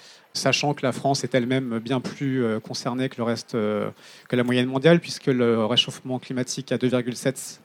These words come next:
dans le monde, ça veut dire trois virgule huit en France, en moyenne, en deux mille cent.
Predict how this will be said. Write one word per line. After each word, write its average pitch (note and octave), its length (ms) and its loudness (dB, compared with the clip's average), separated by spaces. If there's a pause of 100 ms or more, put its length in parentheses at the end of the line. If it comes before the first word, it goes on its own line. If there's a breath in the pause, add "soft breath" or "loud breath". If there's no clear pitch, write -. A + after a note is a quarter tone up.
dans A#2+ 120 -2
le A#2 40 0
monde, C#3+ 220 2
ça C3+ 140 -2
veut A#2 120 2
dire A#2+ 160 0
trois - 200 0
virgule B2+ 300 2
huit - 420 -2 (420 soft breath)
en A2+ 80 2
France, - 480 0
en A2+ 80 -6
moyenne, B2+ 260 2
en A#2 80 -2
deux A2+ 80 -6
mille A2+ 140 -4
cent. D#3 220 -6